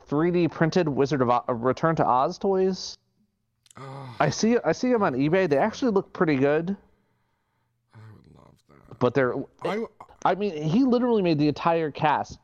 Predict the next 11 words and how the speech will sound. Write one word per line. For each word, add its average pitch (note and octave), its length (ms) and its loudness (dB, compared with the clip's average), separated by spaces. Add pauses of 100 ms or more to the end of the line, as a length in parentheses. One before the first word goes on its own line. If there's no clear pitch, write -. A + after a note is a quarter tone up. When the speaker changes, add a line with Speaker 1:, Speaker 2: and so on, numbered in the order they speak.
Speaker 1:
for B2+ 100 2
a A2+ 40 0
hundred C#3 320 -2
fifty B2 260 -2
dollars, G#2+ 480 0
which D#3 160 -2
isn't F3+ 320 0 (1120)
Speaker 2:
That's D3 140 2
not - 0 -
Speaker 1:
ridiculous. A#2 760 0
Speaker 2:
awful. F#2+ 460 -18